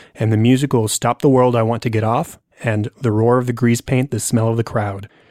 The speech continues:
Lastly, this movie does star Gene Wilder, the late great Gene Wilder, as Willy Wonka, Jack Albertson as Grandpa Joe, and Peter Ostrom as Charlie,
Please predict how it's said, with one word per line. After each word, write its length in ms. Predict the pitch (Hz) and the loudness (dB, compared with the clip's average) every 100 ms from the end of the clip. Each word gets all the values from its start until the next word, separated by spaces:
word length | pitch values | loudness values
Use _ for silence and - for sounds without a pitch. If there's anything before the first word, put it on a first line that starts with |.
| _ _ _ - | _ _ _ -2
Lastly, 420 | 127 139 160 139 | -2 0 2 2
this 180 | 127 139 | 2 2
movie 200 | 131 120 | 2 2
does 200 | 131 - | 0 0
star 340 | - 123 120 | 0 0 0
Gene 340 | 113 135 143 | 0 4 4
Wilder, 440 | 123 120 120 120 113 | 4 2 2 2 0
the 100 | 113 | 0
late 220 | 117 127 | -2 0
great 240 | 120 120 | 0 0
Gene 220 | 120 120 117 | 0 0 2
Wilder, 340 | 113 113 113 | 2 0 0
as 200 | 117 107 | -2 -2
Willy 200 | 117 110 | -2 0
Wonka, 520 | 110 123 120 127 123 - _ _ 123 | 0 0 0 0 -2 -6 _ _ -4
Jack 280 | 117 113 143 | -2 -2 0
Albertson 560 | 120 131 131 143 135 | 0 0 -2 -2 -2
as 180 | 127 107 | -2 -6
Grandpa 380 | 123 110 107 107 | -2 -2 -2 -6
Joe, 480 | 113 123 123 127 - 123 | -2 0 2 -2 -6 -8
and 180 | 110 | -8
Peter 300 | - 151 143 | -2 0 2
Ostrom 380 | 127 120 - 120 | 0 -2 -2 -4
as 120 | 107 | -4
Charlie, 560 | - - 135 113 104 | -6 -2 0 0 -2